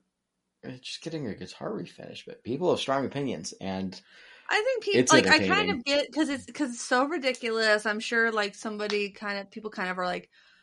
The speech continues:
Speaker 2: "I wish that the person who would buy this would, like, want it for what it is." But I'm like, "Man,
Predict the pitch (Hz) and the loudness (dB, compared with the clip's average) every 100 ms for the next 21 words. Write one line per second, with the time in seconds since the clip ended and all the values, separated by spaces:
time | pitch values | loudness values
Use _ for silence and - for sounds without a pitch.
0 | _ _ - 240 233 254 262 294 247 - | _ _ 2 6 6 6 2 0 -2 -2
1 | 247 233 240 240 220 208 190 190 190 196 | 0 -2 -2 0 0 0 2 2 2 -4
2 | - 190 190 170 165 - - _ _ - | -6 -4 0 0 -2 -10 -20 _ _ -10
3 | 185 190 220 220 190 - 185 180 175 170 | -2 -2 -2 -4 -6 -6 -4 -4 -4 -6
4 | 170 175 170 190 185 185 185 196 _ _ | -4 -4 -4 -8 -8 -8 -10 -12 _ _
5 | _ _ - 220 208 202 233 | _ _ -6 0 0 0 -6